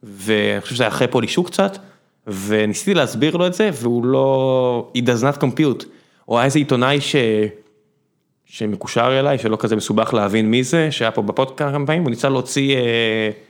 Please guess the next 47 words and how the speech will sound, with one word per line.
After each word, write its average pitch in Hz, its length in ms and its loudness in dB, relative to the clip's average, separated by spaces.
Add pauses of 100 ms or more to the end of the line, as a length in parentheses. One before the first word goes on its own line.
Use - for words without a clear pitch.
(460)
לכלוך 131 340 0
על 120 60 2
עופר 123 240 0
עיני. 117 300 -2 (600)
כי 180 60 0
אני, 233 200 2 (400)
כי 196 100 -8
יש 190 220 0
לי 190 60 0
חברים 185 260 2
שמאוד 135 280 2
קרובים 135 280 2
אליו. 107 160 0 (560)
אמרתי 127 140 -2
לו, 127 100 2
"לא, 170 220 2
אתה 117 140 -2
לא 139 100 2
מבין, 160 160 0 (160)
אף 143 180 -2
אחד 196 80 4
לא 180 60 4
ידבר 165 320 2
נגדו, 139 400 2
כי 120 460 0
באר 123 140 2
שבע 139 300 0
לא 139 260 2
אוהבים, 139 540 0 (480)
אתה, - 80 -10
אתה, - 320 -14 (400)
אתה, - 80 -12 (200)
כאילו, 120 180 -2
והם 127 220 4
לא 156 80 6
מבינים 165 280 4
את 123 60 2
זה. 95 100 -4 (520)
אין 151 120 4
להם 170 160 4
איך 156 120 0
אפילו, 147 680 2
אין 151 120 0
אפילו 170 220 2
לתקשר 165 640 0
את 175 100 0
זה, 208 200 2